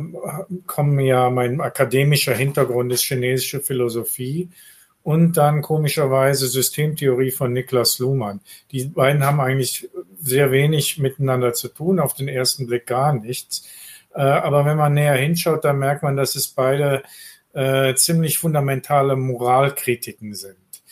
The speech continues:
Das heißt, diese Moralkritik, die, ähm,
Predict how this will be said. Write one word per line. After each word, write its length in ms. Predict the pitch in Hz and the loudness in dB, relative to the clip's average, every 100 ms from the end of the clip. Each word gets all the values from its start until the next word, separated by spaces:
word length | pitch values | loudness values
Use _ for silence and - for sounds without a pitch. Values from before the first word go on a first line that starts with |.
| - - - | -20 -20 -12
Das 180 | 131 - | -4 2
heißt, 280 | 143 147 - | 4 2 0
diese 280 | 147 147 139 | -2 0 0
Moralkritik, 1080 | 135 123 120 135 156 - 160 - 165 165 | 0 0 2 2 2 -2 -4 -4 -6 -6
die, 340 | - 143 135 131 - - _ _ - | -8 -6 -6 -8 -16 -20 _ _ -4
ähm, 520 | 127 127 127 127 | -2 0 0 -4